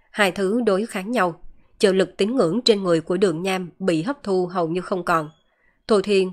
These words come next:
cũng đã khôi phục dáng vẻ bình thường. Thấy yêu tinh nhỏ xinh đẹp nhà mình lại biến trở về dáng vẻ xinh đẹp quyến rũ, lúc này Đường Nham mới thở dài nhẹ nhõm, lòng thấp thỏm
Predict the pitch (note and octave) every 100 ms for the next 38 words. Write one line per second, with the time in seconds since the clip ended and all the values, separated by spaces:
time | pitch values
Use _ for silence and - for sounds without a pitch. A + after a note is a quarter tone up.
0 | - F3+ E3+ E3+ - F3 F#3+ D#3+ - E3+
1 | F3+ B3 G#3 D3+ A3 F3 D#3+ F3 D#3 -
2 | _ _ _ _ _ _ _ _ _ _
3 | G#3 F#3+ B3+ G#3+ F3+ F#3+ F#3 D#3+ F#3+ A3+
4 | F#3+ F3+ E3+ F3 D#3+ E3+ D3+ - _ -
5 | G3 E3+ G3 B3 G3+ E3 F#3+ F3 E3 F#3
6 | G#3+ A#3 D#3+ A3 - F3+ E3+ - F#3+ A#3+
7 | F#3 D#3 C4 _ _ _ _ _ F4 C4
8 | F#3 F3 F3 F3 E3+ G3 F#3+ E3 E3+ F#3
9 | F#3 D4 F#3+ F3 G3+ E3 D#3 E3 D#3+ D#3+
10 | G3 D4+ _ _ _ _ F#3+ G3 F3+ E3+
11 | D4+ - F3+ D3+